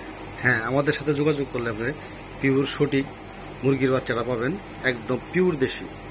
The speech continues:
আমরা শুধু একমাত্র দেশি মুরগির নিয়ে কাজ, কাজ করি, আর আমাদের কাছে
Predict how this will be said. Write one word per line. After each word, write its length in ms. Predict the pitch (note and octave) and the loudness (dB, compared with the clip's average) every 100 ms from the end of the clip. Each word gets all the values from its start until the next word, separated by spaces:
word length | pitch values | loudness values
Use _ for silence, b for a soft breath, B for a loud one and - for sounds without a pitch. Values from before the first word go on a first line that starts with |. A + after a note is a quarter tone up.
| - - - - - - | -14 -14 -14 -14 -14 -4
আমরা 220 | B2+ C3+ D3 | 2 4 4
শুধু 320 | - C#3 C#3 D3+ F#3+ - - | 2 -2 0 0 -4 -12 -2
একমাত্র 500 | C#3 D3 - D3+ - A#2+ D3 G#3 - G2 | -2 0 0 -2 -2 -4 -4 -6 -12 2
দেশি 380 | C#3 - - B2+ F3+ - | 2 2 0 -2 -2 -4
মুরগির 360 | B2+ B2+ B2+ B2+ D3+ - - - - - - | -4 -2 0 0 -2 -10 -14 -14 -12 -12 -4
নিয়ে 200 | A#2+ C3+ C3 | 4 4 6
কাজ, 220 | C#3 C#3 - | 4 2 0
কাজ 140 | C#3+ - | -4 -4
করি, 200 | A#2+ A#2 F3 - - - A#2 | -6 -4 -6 -10 -16 -8 -2
আর 100 | B2 | 2
আমাদের 300 | B2 C3 C3+ | 4 4 2
কাছে 240 | C#3 D3 | 2 2